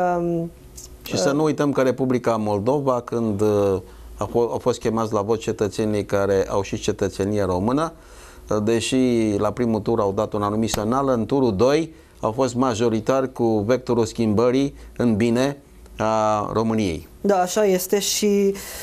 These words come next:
Speaker 1: sper foarte mult că acest vot, acest, uh, activism fără precedent, de fapt, uh, din turul doi al alegerilor din, uh, al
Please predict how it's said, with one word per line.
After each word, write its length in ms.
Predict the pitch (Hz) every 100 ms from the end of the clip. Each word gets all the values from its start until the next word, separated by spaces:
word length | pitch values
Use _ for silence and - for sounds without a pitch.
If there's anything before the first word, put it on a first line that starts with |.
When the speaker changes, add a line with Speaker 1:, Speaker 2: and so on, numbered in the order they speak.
| -
Speaker 1:
sper 260 | - - 214
foarte 280 | 214 226 233
mult 200 | 220 214
că 100 | 214
acest 340 | 196 208 202
vot, 360 | 185 202 196 - - - - - - -
acest, 440 | - - 196 196 -
uh, 160 | 196
activism 560 | 190 180 202 190 208 196
fără 220 | 196 208
precedent, 520 | 196 202 202 190 208
de 80 | 180
fapt, 320 | 165 170 151 -
uh, 80 | 175 170 165 165 160
din 240 | 175 175
turul 360 | 170 190 185 175
doi 300 | 185 190 175
al 80 |
alegerilor 640 | 170 170 175 175 170 170 165
din, 360 | 165 170 165
uh, 300 | 165 160 160 156
al 320 | 156 160 160